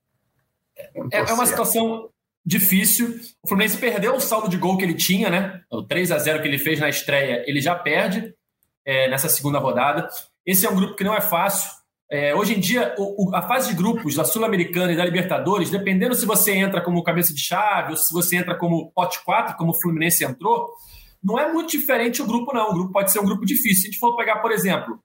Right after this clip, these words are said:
Speaker 2: um time que entrou, um time carioca que entrou como cabeça de chave da Libertadores, como o Flamengo, e o Fluminense, que entra como pote quatro na Sul-Americana,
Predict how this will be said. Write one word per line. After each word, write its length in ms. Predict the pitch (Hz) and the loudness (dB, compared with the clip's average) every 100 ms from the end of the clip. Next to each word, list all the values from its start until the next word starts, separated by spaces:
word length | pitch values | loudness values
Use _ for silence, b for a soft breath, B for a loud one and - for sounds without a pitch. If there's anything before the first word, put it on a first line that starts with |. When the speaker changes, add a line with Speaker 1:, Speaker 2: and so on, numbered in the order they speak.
| - | -4
Speaker 2:
um 120 | 175 | 0
time 240 | 220 226 | 0 0
que 100 | - | 0
entrou, 500 | 196 190 190 170 - - _ - | 0 2 0 0 -4 -16 _ -4
um 60 | |
time 180 | 160 208 | -2 -2
carioca 420 | 202 202 196 202 | -2 0 0 0
que 80 | - | -2
entrou 280 | 196 190 208 | 0 0 0
como 260 | 208 202 190 | 0 -2 0
cabeça 300 | 175 196 185 | 2 0 0
de 60 | |
chave 240 | - 196 190 | 2 2 2
da 40 | |
Libertadores, 480 | 185 185 196 170 - | 2 2 2 0 0
como 140 | 175 | -2
o 80 | 180 | -2
Flamengo, 560 | 202 196 175 135 113 - _ _ _ | 0 2 2 -2 -6 -12 _ _ _
e 80 | 170 | -2
o 40 | |
Fluminense, 520 | 208 214 202 175 - | -2 0 2 2 0
que 100 | - | 0
entra 280 | 202 196 202 | 0 0 0
como 260 | 202 202 190 | 0 0 0
pote 320 | 202 202 - | 0 0 -2
quatro 280 | 180 170 185 | 0 0 0
na 80 | 185 | 0
Sul-Americana, 880 | 190 185 151 135 214 254 170 - | 2 2 0 0 0 2 0 -4